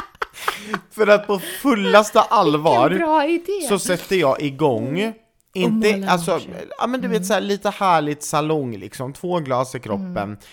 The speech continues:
Speaker 1: Och så bara
Speaker 2: Mm.
Speaker 1: känner jag så här, ja, vi målar om köket. Och
Speaker 2: Mm.
Speaker 1: Henrik bara kollar på mig och han bara, alltså, snälla älskling,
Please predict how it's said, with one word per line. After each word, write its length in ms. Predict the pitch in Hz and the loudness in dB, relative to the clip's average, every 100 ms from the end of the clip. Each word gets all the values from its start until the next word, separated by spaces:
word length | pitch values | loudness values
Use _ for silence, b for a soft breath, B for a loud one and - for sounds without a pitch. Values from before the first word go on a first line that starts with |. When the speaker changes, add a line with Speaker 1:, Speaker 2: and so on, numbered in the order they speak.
| B B B | B B B
Speaker 1:
Och 140 | 240 | -2
så 80 | 240 | -2
bara 100 | 240 | -4
Speaker 2:
Mm. 80 | 208 | -4
Speaker 1:
känner 180 | 151 113 | -4 -4
jag 140 | 110 | -6
så 100 | 107 | -6
här, 200 | 98 98 95 _ - | -6 -8 -12 _ -12
ja, 460 | 147 165 135 - 135 | -2 0 2 0 -4
vi 100 | 156 | -4
målar 400 | 156 147 143 120 | -2 0 0 -2
om 160 | 95 | -4
köket. 720 | 95 131 151 - - - _ - - | -4 -4 -4 -6 -14 -14 _ -20 -20
Och 220 | _ 185 | _ -2
Speaker 2:
Mm. 40 | 175 | 0
Speaker 1:
Henrik 320 | 143 147 160 | 0 -4 -4
bara 120 | 147 | -6
kollar 420 | - - 139 120 | -6 -6 -4 -2
på 120 | 147 131 | -4 -6
mig 220 | 98 90 | -6 -6
och 60 | 120 | -6
han 180 | 117 | -6
bara, 120 | 107 - | -6 -6
alltså, 360 | 127 127 - - | -6 -6 -8 -8
snälla 560 | - 170 160 110 95 | -10 -6 -4 -4 -6
älskling, 760 | 85 98 - - - 69 127 | -6 -10 -12 -12 -12 -12 -12